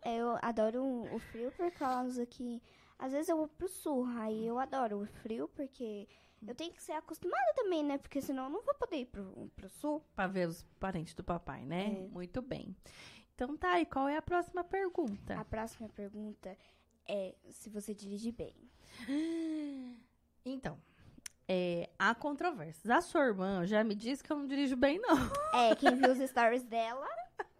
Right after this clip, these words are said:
Speaker 2: A Luísa já falou, "Mamãe, você dirige muito mal." Eu acho que eu dirijo mais ou menos, né?
Speaker 1: É.
Speaker 2: Mais, mais ou menos.
Speaker 1: É, a gente tava vindo pra cá e você falou, "Sai da frente, pombinha."
Speaker 2: <laughs>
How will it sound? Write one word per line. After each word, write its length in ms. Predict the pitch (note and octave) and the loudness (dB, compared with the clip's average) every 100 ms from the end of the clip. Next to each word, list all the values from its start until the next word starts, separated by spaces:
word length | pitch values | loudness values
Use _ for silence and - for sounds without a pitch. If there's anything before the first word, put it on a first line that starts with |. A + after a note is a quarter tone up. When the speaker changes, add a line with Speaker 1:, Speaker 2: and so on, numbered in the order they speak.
| F4+ - - - - - C5+ - - | -10 -10 -14 -12 -10 -8 -6 -6 2
Speaker 2:
A 100 | C#4 | 2
Luísa 320 | C#4 C#4 B3+ | 2 0 0
já 140 | C4 | 0
falou, 220 | B3+ C#4+ A3+ | 2 2 2
"Mamãe, 300 | A#3+ B3 B3+ | 2 4 4
você 240 | B3+ B3+ | 4 0
dirige 400 | G#3+ A#3 B3+ G#3 | 0 2 2 2
muito 360 | G#3+ A3 A3 F4 | 2 2 2 4
mal." 280 | A3+ D#3+ E3+ - - - - - - - _ - | 4 2 -2 -16 -18 -16 -16 -16 -18 -20 _ 2
Eu 320 | G#4+ A4+ F#4 | 6 8 8
acho 340 | D#4 E4 F4 | 8 8 4
que 80 | - | 2
eu 40 | F#4 | 2
dirijo 260 | D#4 E4 | 4 2
mais 240 | D#4 E4+ F4 | 4 6 8
ou 140 | A#4+ | 6
menos, 720 | F#4+ A3 E3 E3+ - - - - - - - | 6 -2 -4 -6 -10 -18 -18 -14 -14 -10 -2
né? 220 | A#3+ C#4+ | 0 2
Speaker 1:
É. 320 | D#4 A3 G#3 G#3+ - | 2 2 0 -8 -12
Speaker 2:
Mais, 160 | - C4 - | 2 6 6
mais 180 | - C#5 E5 F5 | 6 12 12 12
ou 60 | - | 6
menos. 640 | F3 E3+ D#3+ - - - | 4 -2 -4 -6 -14 -8
Speaker 1:
É, 320 | G#3+ G#3 G3 G3+ A3 - | -2 -2 -2 -6 -12 -10
a 100 | - A#3+ | -4 0
gente 200 | B3+ D4 | 0 0
tava 240 | B3+ B3+ | -2 -2
vindo 200 | B3 A3+ | -4 -8
pra 200 | - F#3+ | -8 -10
cá 160 | - F#3 | -4 -6
e 20 | |
você 120 | - | -6
falou, 200 | B3 G#3+ - - - | -8 -8 -10 -16 -10
"Sai 180 | G#4+ | -8
da 120 | C5+ C5+ | -8 -10
frente, 460 | - D#5+ E5 D5+ | -2 2 2 0
pombinha." 520 | - G4 F4 C#4+ A#3 A#3+ | 0 2 4 2 2 0
Speaker 2:
<laughs> 1160 | C#4+ D4 D#4 A4+ - A4+ - F#4 - F#4+ - | 4 6 12 12 12 6 6 -2 0 -4 -4